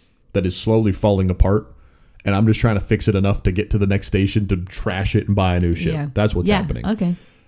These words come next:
Speaker 1: Um, which I'm almost there, but paying for school and rent are more important than computers.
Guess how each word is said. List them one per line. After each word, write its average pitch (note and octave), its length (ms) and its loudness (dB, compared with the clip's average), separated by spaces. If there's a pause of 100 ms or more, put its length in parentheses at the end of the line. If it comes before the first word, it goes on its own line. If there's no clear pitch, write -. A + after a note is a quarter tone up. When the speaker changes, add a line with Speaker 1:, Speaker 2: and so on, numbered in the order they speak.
(120)
Speaker 1:
Um, D2+ 680 -6 (180)
which A#2 200 -2
I'm G#2 140 0
almost B2+ 360 0
there, F2 340 -2 (260)
but E2 420 -4
paying G#2+ 300 4
for F2+ 180 -2
school F2+ 540 0
and E2 440 -2 (240)
rent D#2+ 400 -4 (1400)
are F#2+ 160 2
more F2 240 2
important E2 400 2
than D#2 160 2
computers. D#2 460 0